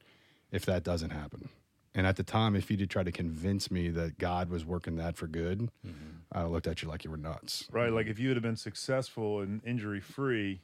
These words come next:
Speaker 3: it'd have been a completely different story.
Speaker 1: I'm a different man.
Speaker 3: Yeah.
Speaker 2: Mm-hmm.
Speaker 1: I'm completely different. So, um, with that being said, we were, we evacuated, my, my wife and I, I was my girlfriend at the time, everybody thought we were nuts, right? Um,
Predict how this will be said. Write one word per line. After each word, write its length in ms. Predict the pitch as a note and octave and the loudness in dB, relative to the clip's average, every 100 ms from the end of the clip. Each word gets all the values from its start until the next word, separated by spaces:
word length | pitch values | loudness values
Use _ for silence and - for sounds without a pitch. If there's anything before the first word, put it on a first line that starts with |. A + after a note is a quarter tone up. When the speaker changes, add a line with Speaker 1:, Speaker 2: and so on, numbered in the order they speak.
| _ - - - | _ -20 -14 -6
Speaker 3:
it'd 140 | G2+ | -4
have 100 | F#2 | -4
been 160 | F#2 F2+ | -6 -8
a 60 | |
completely 460 | F2 G2 - F#2 F2+ | -8 -12 -8 -8 -8
different 340 | F#2 F2 F2+ | -10 -12 -16
story. 440 | - F#2+ F#2 F2 F2 - _ - | -14 -10 -8 -10 -14 -20 _ -4
Speaker 1:
I'm 160 | E2+ | -2
a 40 | E2 | 0
different 320 | D#2+ - D#2 | 0 0 -2
man. 320 | D#2 D2+ C#2 - - | -4 -8 -10 -14 -10
Speaker 3:
Yeah. 140 | G2 F#2+ | -8 -8
Speaker 2:
Mm-hmm. 240 | F2 E2+ F2 F2 _ - E2+ | -8 -10 -12 -16 _ -8 -4
Speaker 1:
I'm 280 | D#2+ D2+ D#2 _ _ _ _ - - _ _ _ | -2 -4 -8 _ _ _ _ -20 -20 _ _ _
completely 380 | - E2+ E2+ E2 | -8 -6 -6 -6
different. 380 | D#2+ D#2 - - | -8 -10 -12 0
So, 300 | A2+ G2+ F#2 - - - - - | 2 4 2 -4 -20 -20 -12 0
um, 360 | G2+ F2+ E2 - | 2 4 2 2
with 140 | G2+ A2+ | 4 8
that 200 | B2+ A2 | 8 8
being 220 | G#2+ G2 | 4 4
said, 340 | - G2+ G2 | 2 2 2
we 120 | F#2+ F#2 | 2 2
were, 340 | F2+ F2 D#2+ | 2 0 -2
we 180 | G#2 G2 | 0 0
evacuated, 560 | F2 G2 F#2 G#2 F#2+ F2+ | 2 2 2 2 2 2
my, 200 | F2 E2+ - | 0 -2 -4
my 140 | F2 | -4
wife 260 | E2+ F2+ E2+ | 0 0 0
and 80 | F2 | -2
I, 120 | F2 | -2
I 20 | |
was 100 | F#2+ | -4
my 80 | E2 | -4
girlfriend 340 | E2+ D#2 F2 | -4 -4 -6
at 60 | D2+ - | -8 -8
the 60 | |
time, 220 | E2 E2 F#2 | -8 -6 -4
everybody 240 | E2+ E2 | -4 -4
thought 160 | - C#2+ | -6 -6
we 100 | E2 | -4
were 80 | D#2 | -2
nuts, 380 | D#2+ F#2+ - - | -2 -2 -4 -4
right? 220 | E2+ G2 - - - - - _ | -2 -4 -8 -20 -20 -20 -20 _
Um, 540 | - F2+ F2 E2 D#2+ | -2 2 2 0 -2